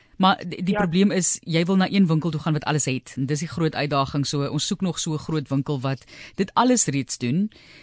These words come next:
Speaker 1: wat ons na toe
Speaker 2: Dit is reg.
Speaker 1: kan gaan, want jy het nie tyd om rond te hol en so aan nie. Maar,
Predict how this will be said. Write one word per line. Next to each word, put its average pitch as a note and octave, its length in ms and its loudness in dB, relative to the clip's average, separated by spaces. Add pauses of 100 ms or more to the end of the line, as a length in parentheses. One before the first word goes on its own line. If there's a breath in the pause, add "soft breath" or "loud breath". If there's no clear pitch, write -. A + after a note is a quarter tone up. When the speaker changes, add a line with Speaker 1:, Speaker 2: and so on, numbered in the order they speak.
(220 loud breath)
Speaker 1:
wat D3+ 160 -2
ons D3+ 100 -4
na E3 120 0
toe - 0 -
Speaker 2:
Dit - 80 -6
is - 20 -2
reg. D3+ 80 -6
Speaker 1:
kan D3 100 0
gaan, E3 240 0
want D3 120 2
jy D3 60 0
het C#3 100 -2
nie F3 80 -6
tyd D3+ 220 -2
om C#3 100 0
rond C3 200 0
te D#3 60 -2
hol B2 280 -4
en C3 80 -2
so C#3 200 -6
aan C3+ 80 0
nie. E3+ 100 2
Maar, F3+ 200 2